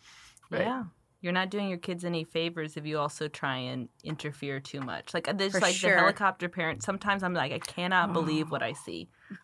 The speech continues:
Speaker 2: I cannot
Speaker 1: <laughs> Yeah.
Speaker 2: believe what I see." My
Speaker 1: No, or, like, the,
Speaker 2: parents
Speaker 1: the lawnmower parenting,
Speaker 2: Yeah,
Speaker 1: right? Like, ta-,
Speaker 2: yeah.
Speaker 1: sweeping all the obstacles out of the way.
Speaker 2: It makes me so
Speaker 3: Mm-hmm.
Speaker 2: great. My parents, actually, they just inherently trusted that I was doing the right thing, and thank goodness. I mean, you know, I felt very liberated that,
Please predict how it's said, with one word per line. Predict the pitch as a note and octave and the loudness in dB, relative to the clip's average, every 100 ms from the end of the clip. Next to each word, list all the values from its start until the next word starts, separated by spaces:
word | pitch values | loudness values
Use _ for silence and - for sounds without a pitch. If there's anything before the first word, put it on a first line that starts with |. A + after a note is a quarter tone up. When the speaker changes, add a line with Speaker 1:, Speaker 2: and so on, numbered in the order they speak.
| - | 2
Speaker 2:
I | F3 | 4
cannot | C#4 - A3 A3 A3 G#3 G3+ - | 4 2 8 8 10 10 8 4
Speaker 1:
<laughs> | |
Yeah. | G#3+ G#3+ G#3+ G3+ - | -12 -14 -14 -16 6
Speaker 2:
believe | F#3+ F3+ F3 F#3+ A#3 C4+ A#3+ D#3 | 8 8 6 6 6 6 6 4
what | C#3 | 0
I | A2+ - | 0 -2
see." | - - | -4 4
My | F#3 | 6
Speaker 1:
No, | |
or, | - G3 | 8 8
like, | G3 A#3+ | 8 8
the, | F#3+ | 4
Speaker 2:
parents | E3 E3+ | 6 6
Speaker 1:
the | |
lawnmower | F3+ F3 G#3 G#3+ F#3+ F#3+ | 8 10 12 12 12 8
parenting, | - F3+ F3+ F3+ | 6 6 8 8
Speaker 2:
Yeah, | - - G#3 | 10 10 10
Speaker 1:
right? | F#3 | 8
Like, | F3+ | 6
ta-, | B3+ | 8
Speaker 2:
yeah. | G4+ C#4+ | 10 10
Speaker 1:
sweeping | F3 A3+ G#3 F#3+ | 10 8 8 6
all | E3+ G#3 A3+ | 8 10 12
the | G#3+ | 12
obstacles | G3+ G3+ - F#3 F3 | 10 8 4 0 2
out | F3+ | 2
of | F3+ | 4
the | F3 | 4
way. | F3+ - E3+ | 4 2 4
Speaker 2:
It | B3 | 6
makes | C4 C#4 | 8 8
me | C#4 | 8
so | C#4 C#4 | 8 8
Speaker 3:
Mm-hmm. | - | 8
Speaker 2:
great. | G#3 G3+ | 6 6
My | G#3+ | 4
parents, | A#3 C4+ B3 A#3+ | 4 4 4 4
actually, | G#3 - G#3 | 0 2 4
they | F3 - F3+ | 4 4 -4
just | F#3 F3+ | -4 0
inherently | F3+ F3 F3 F3 F3 | 2 4 4 4 0
trusted | - E3+ - E3+ | 2 2 2 0
that | D#3+ | 4
I | D3+ | 4
was | D#3+ E3 | 2 2
doing | E3 E3 | 2 4
the | E3 | 6
right | D#3+ A#2 | 6 4
thing, | A3+ A3+ | 2 4
and | F#3+ F3+ - | 4 2 2
thank | G3 A3+ - | 2 2 2
goodness. | F#3 G3 D#3+ - | 2 2 -2 0
I | E3 | 2
mean, | F3 E3+ | 2 0
you | E3 F#3 | 0 2
know, | F#3+ F#3 | 4 6
I | F#3 F3 | 8 6
felt | F3 F#3 F3 | 4 4 4
very | F#3 F3+ E3+ | 4 4 6
liberated | D#3+ E3 E3 D#3+ D#3 | 6 4 6 4 4
that, | D#3 | 4